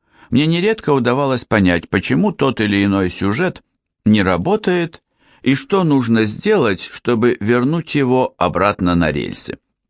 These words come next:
Ещё одним крупным вопросом, никак не дававшим мне покоя, был жанр. Я жанровый писатель, в том же точно смысле, в каком это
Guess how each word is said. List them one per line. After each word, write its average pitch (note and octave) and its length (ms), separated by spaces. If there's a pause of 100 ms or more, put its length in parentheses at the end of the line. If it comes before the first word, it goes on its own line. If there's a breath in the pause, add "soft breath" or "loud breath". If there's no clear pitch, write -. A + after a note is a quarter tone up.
(640 loud breath)
Ещё B2+ 440
одним B2 460
крупным A2+ 580
вопросом, F2+ 720 (560)
никак G2+ 440
не F2+ 140
дававшим E2+ 560
мне E2+ 240
покоя, D3+ 720 (380)
был C3 480
жанр. D#2+ 640 (760)
Я E3+ 240
жанровый A#2 640
писатель, - 640 (580 soft breath)
в - 60
том B2 240
же G#2+ 140
точно F2+ 460
смысле, F#2+ 640 (520 soft breath)
в - 120
каком B2+ 500
это D3 500